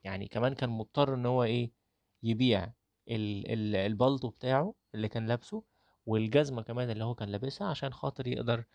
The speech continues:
ياخد الفلوس بتاعت الحاجة دي ويشتري بيها أكل عشان يقدر يكمل الست أيام مشي. طب وإيه آخر حاجة؟ "He had to sleep on farms and under trees." كان كمان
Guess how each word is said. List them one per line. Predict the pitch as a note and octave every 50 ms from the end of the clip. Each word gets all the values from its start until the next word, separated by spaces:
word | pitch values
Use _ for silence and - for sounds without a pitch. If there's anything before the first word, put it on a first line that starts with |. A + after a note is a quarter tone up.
| _ _ _ -
ياخد | B2 G#2+ - A#2 A2
الفلوس | G#2 - - A#2+ A#2+ B2+ C3+ A#2+ - -
بتاعت | - - G2+ G2+ -
الحاجة | A2 - - B2+ A#2+ B2
دي | A#2 A#2+ A#2+
ويشتري | A#2 A2 - - - G#2+ A2
بيها | G#2+ G#2+ G#2+ - G#2+
أكل | A2 - - - _ _ _ _ _ _ _
عشان | - - A#2+
يقدر | A#2 B2+ A#2+ B2 A#2
يكمل | A2+ G#2 - B2+ B2 A#2 A2 G2+
الست | G2+ - - A#2+ - _ -
أيام | G2+ G2+ A2+ A2 G#2
مشي. | F#2 E2+ - - - - _ _ _ _ _ _ _ _ _ _ _ _ _ _ _ _ _ _ _ _ _ _ _ _ -
طب | - G#2 G2 -
وإيه | - A2+ D3+ C#3+ C3
آخر | D3 - B2
حاجة؟ | A2+ - - A2+ G#2+ A2+ A2 - _ _ - - - - _ _ _ _ _ _ -
"He | F#3
had | E3+ C#3+ C#3+ D#3 D3 C#3+ - _ - A#2+
to |
sleep | A2+ - - - D#3 D#3+ D#3+ D#3+ D#3+ D#3+ _ _ _ _ - -
on | C3 B2+ B2 B2
farms | - - - C#3+ C#3 C3+ C3+ C3+ C3+ C3 - _ -
and | A#2+ A#2 A2+ - -
under | B2+ B2+ B2+ B2+ B2 A#2 B2 A#2+ B2 B2 A#2+ A#2+ - _ _ -
trees." | - A2 G2 F#2+ F#2+ G2 - - - - _
كان | - B2+ A#2 A2+
كمان | A2+ - B2 A#2+ C3+ C#3 C#3 C3+ C3+ C3